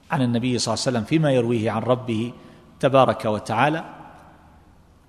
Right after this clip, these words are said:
"قسمت الصلاة بيني وبين عبدي نصفين، ولعبدي ما سأل، فإذا قال العبد: 'الحمد لله رب العالمين'، قال الله: 'حمدني عبدي'"، إلى آخر الحديث، وهو مخرج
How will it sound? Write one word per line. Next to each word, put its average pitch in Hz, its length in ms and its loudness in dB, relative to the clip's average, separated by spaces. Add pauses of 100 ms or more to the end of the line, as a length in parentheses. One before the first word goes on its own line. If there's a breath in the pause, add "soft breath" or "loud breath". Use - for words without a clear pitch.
"قسمت 139 560 2
الصلاة 117 680 0
بيني 120 480 0
وبين 131 460 0
عبدي 143 640 -2 (140)
نصفين، 127 680 0 (200)
ولعبدي 127 520 0
ما 110 120 0
سأل، 107 320 -2
فإذا 117 320 -2
قال 120 240 0
العبد: 117 380 -2
'الحمد 151 460 2
لله 117 400 2
رب 110 200 -4
العالمين'، 117 440 0 (340 loud breath)
قال 123 160 4
الله: 117 200 2
'حمدني 131 680 0
عبدي'"، 113 380 -2 (460)
إلى 151 120 2
آخر 107 280 -4
الحديث، 110 480 -8 (500 loud breath)
وهو 113 140 0
مخرج 104 540 -4